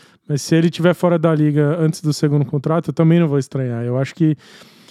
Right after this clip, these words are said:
parte de você fazer essa avaliação é justamente levar esse tipo de coisa em conta, né? Então,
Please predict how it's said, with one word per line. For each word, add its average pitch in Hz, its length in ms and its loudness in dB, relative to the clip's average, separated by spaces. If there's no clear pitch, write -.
parte 170 320 0
de 170 60 2
você 165 220 0
fazer 160 200 0
essa 156 180 0
avaliação 151 520 0
é 160 40 2
justamente 165 440 0
levar 170 320 0
esse 170 100 -4
tipo 170 180 -12
de 175 100 -4
coisa 170 240 -2
em 202 80 0
conta, 156 440 -4
né? 113 160 -8
Então, 139 560 -2